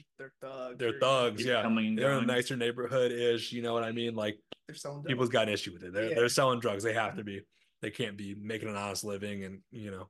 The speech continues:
Speaker 2: whatever.
Speaker 1: For, for it being, like, as light of a tr-, or not light, but, you know, it's more, uh, another one that's, I'd say, more rap focused. It's not as deep as, you know, She's Mine or Change, you know, songs like that. Uh, there,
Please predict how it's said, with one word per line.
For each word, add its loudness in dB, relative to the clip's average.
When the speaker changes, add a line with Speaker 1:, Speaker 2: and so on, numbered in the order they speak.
Speaker 2:
whatever. -2
Speaker 1:
For, -8
for 0
it -2
being, -2
like, -2
as -6
light -8
of -6
a -6
tr-, -10
or 2
not 0
light, 0
but, -4
you -8
know, 0
it's -4
more, 0
uh, -6
another -10
one -10
that's, -8
I'd -4
say, -6
more -4
rap -2
focused. -8
It's -8
not -6
as -8
deep -8
as, -8
you -12
know, -10
She's -10
Mine -8
or -10
Change, -8
you -12
know, -8
songs -6
like -12
that. 0
Uh, -8
there, -4